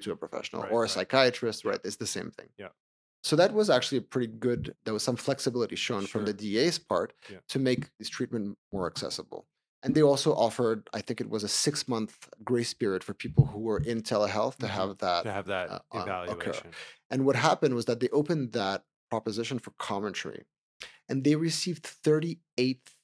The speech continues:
Speaker 1: thousand comments
Speaker 2: Yeah.
Speaker 1: that were all tremendously in support of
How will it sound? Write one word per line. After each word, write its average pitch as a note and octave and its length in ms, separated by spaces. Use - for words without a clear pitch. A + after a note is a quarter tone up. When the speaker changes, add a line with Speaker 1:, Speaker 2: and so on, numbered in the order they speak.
Speaker 1:
thousand A2 580
comments F2 760
Speaker 2:
Yeah. - 80
Speaker 1:
that C3 100
were C3 260
all C3 340
tremendously B2+ 920
in F#2 140
support F2 640
of F#2+ 320